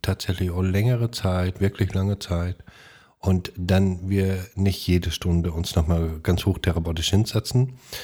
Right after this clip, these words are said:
und sagen, "Ja, wie war denn jetzt und haben sie denn noch ihre Ziele verfolgt?" und so weiter. Ich glaub, damit würden wir den Leuten echt auf den Zeiger gehen. Sondern das, was wir simulieren, ist ja,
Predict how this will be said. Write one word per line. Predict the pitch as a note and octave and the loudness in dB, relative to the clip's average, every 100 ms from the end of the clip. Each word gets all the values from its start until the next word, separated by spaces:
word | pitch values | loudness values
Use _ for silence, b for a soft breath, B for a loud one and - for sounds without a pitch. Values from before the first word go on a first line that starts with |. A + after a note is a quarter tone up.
| B B - | B B 2
und | F#2+ F2 | 4 4
sagen, | F2+ F2+ F2+ F2 | 2 2 0 0
"Ja, | F2 F2 | 0 0
wie | F2 | 0
war | F#2 | 0
denn | F#2 F2+ | 2 2
jetzt | F2+ - | 0 2
und | F2 E2 | 2 4
haben | F2+ | 2
sie | F2 | 2
denn | E2+ F2 | 0 2
noch | E2+ E2 | 2 0
ihre | E2 F2 | -2 -2
Ziele | G2 F#2+ | 0 2
verfolgt?" | E2+ - F#2 F2 | 0 -2 -4 -2
und | E2 | -2
so | F2 | 0
weiter. | F#2+ F2+ | -2 -4
Ich | F2 | -4
glaub, | - F2 | -2 0
damit | F2+ F2+ - | 0 0 2
würden | F2+ E2+ | 2 2
wir | |
den | E2+ F2 | 0 0
Leuten | F2 E2+ E2+ | 0 -2 -4
echt | F2 F#2 | -4 -2
auf | |
den | D#2 | -2
Zeiger | D#2 D#2 D2 D2+ | -2 -4 -2 -6
gehen. | - D2 - B B B B B B B B _ _ - | -6 -10 -12 B B B B B B B B _ _ -8
Sondern | F2 F#2+ G2+ G#2 G2+ G2 | -2 0 2 2 0 0
das, | G#2 G#2 - | -2 -2 -2
was | G2+ - G#2 | -2 0 0
wir | G2 G2 G2 G2 G2 - _ _ | 2 2 0 -2 -4 -10 _ _
simulieren, | - - F#2+ F#2+ F2+ F#2 G#2 A#2+ A#2 | -2 2 2 2 0 0 2 2 2
ist | G2 G2 - - | 0 -2 -4 -4
ja, | G2 F#2+ F#2+ F#2+ F#2+ | 0 0 0 0 0